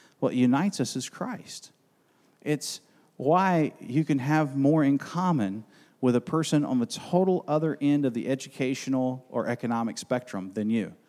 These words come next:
than you have with somebody that's very much like you in a worldly sense, because you have in common with that person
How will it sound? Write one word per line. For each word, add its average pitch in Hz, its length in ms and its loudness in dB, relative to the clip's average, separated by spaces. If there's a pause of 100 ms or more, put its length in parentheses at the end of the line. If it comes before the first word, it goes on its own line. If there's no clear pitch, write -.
(340)
than 127 160 4
you 127 80 4
have 131 240 2
with 127 100 -2
somebody 131 260 0
that's 123 120 -6
very 135 240 2
much 143 220 0
like 139 400 0
you 95 140 0
in 98 80 -2
a 101 40 -2
worldly 120 400 0
sense, 92 300 -6
because 123 500 0
you 131 120 6
have 143 300 2
in 120 80 0
common 156 500 2
with 113 120 2
that - 180 -4
person 113 480 -4